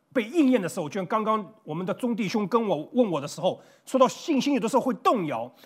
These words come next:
当我每一次开始怀疑上帝的话语的时候，上帝又很，非常有意思、非常幽默的把我拉回来，让我再次看到上帝的道，它是多么的精准。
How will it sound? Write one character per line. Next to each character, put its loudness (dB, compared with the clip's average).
当 6
我 6
每 2
一 0
次 -4
开 0
始 2
怀 0
疑 0
上 0
帝 -4
的 2
话 4
语 -4
的 -10
时 -10
候， 0
上 2
帝 -2
又 4
很， 0
非 -2
常 2
有 0
意 -2
思、 -6
非 -4
常 0
幽 6
默 2
的 -6
把 2
我 0
拉 4
回 -2
来， -2
让 6
我 2
再 2
次 -10
看 0
到 2
上 4
帝 -10
的 -4
道， 2
它 -2
是 -4
多 2
么 2
的 0
精 2
准。 -4